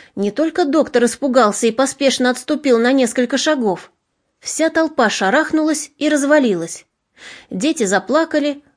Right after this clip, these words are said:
голуби разлетелись, затрещав крыльями, собаки присели и начали выть. Примерно в таком же стиле написан весь роман. Язык нарочито прост, в нём нет книжных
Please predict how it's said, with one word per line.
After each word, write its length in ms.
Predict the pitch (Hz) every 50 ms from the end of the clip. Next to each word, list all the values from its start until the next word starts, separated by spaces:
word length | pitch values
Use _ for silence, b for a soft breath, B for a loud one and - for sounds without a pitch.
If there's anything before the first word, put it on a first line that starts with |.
| _ -
голуби 420 | - 202 285 349 311 269 202 220
разлетелись, 840 | 214 208 202 190 196 196 190 196 - 311 330 311 302 294 302 - - _ _ -
затрещав 600 | 254 285 294 294 285 302 294 - 302 277 277 -
крыльями, 640 | - 285 294 277 269 254 269 262 262 262 254 - _ _ _ _ _
собаки 500 | - - 214 214 226 247 277 285 277 247
присели 540 | - - 220 208 208 - - 311 330 320 311
и 220 | 302 - - 226
начали 420 | 226 240 254 254 - 285 262 269 269
выть. 400 | 226 214 202 160 - - - - _ _ _ _ _ _ _ _ _ _ _ _ _ _ _ B B B B B B B B B B B _
Примерно 480 | - 202 208 240 311 339 311 285 262 247
в 60 | -
таком 340 | - 226 226 254 262 247 208
же 120 | 208 208
стиле 360 | 208 - - 302 339 330 330
написан 480 | 302 277 247 220 - 285 285 - 311 302
весь 260 | 262 247 247 240 -
роман. 440 | 294 294 294 262 233 185 160 180 - _ _ _ _ _ B B B B B B B B
Язык 440 | - 185 214 233 226 302 349 349 -
нарочито 500 | 277 269 277 277 277 - 349 339 339 320
прост, 500 | - 262 240 233 220 214 - - - - _ _ _ -
в 120 | 226 220
нём 200 | 233 240 240 247
нет 180 | 285 339 - -
книжных 540 | - 240 262 320 320 294 311 320 302 -